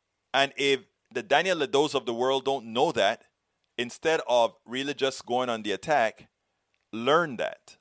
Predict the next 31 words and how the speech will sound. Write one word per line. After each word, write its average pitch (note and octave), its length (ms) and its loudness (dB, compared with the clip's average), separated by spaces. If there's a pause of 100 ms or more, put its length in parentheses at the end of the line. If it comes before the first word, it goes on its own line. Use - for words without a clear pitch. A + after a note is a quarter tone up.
(140)
Learn D#3 480 2
what C#3 380 6
we A#2 220 -10
have G2+ 340 -4
done. F2 380 0 (640)
And A2+ 180 -6
then E3 180 4
we D3 80 -2
can B2+ 180 -4
have C3 220 2
a B2+ 40 -2
discussion B2 680 -4
as G#2+ 180 -2
far B2+ 300 0
as, G2+ 340 2 (800)
should D3 260 -2
we C#3+ 200 -2
have A2+ 240 4
done A#2 240 0
these A2+ 240 -8
things? G2+ 380 -6 (460)
How D#3+ 260 4
do C#3 120 -10
we C3 180 -2
atone C3 500 -4
for A2 140 -12
these G#2+ 240 -8
things A2+ 240 -8
that F2+ 140 -2
we've F#2 240 -14
done? E2+ 260 -8